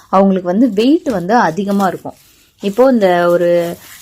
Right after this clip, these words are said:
ஒரு கிலோ வெங்காயம் அதுல எடுத்தோம் அப்படின்னா, நம்ம ஒரு நாலு நாள் கழிச்சு பார்த்தீங்கன்னா, முக்கால் கிலோ தான் இருக்கும். ஏன்னு பார்த்தீங்கன்னா, அதனுடைய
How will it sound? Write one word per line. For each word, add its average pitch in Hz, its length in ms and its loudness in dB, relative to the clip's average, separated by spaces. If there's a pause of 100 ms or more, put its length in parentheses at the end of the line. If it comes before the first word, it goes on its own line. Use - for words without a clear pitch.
(100)
ஒரு 214 240 4
கிலோ 262 240 2
வெங்காயம் 233 580 2
அதுல 180 260 2
எடுத்தோம் 190 460 -2
அப்படின்னா, 170 260 -4
நம்ம 202 220 -2
ஒரு 165 140 -2
நாலு 190 340 0
நாள் 269 300 0
கழிச்சு 214 280 -4
பார்த்தீங்கன்னா, 175 400 -4
முக்கால் 208 380 -4
கிலோ 196 220 0
தான் 202 120 0
இருக்கும். 170 300 -10 (320)
ஏன்னு 202 260 0
பார்த்தீங்கன்னா, 180 380 -4 (200)
அதனுடைய 165 720 -2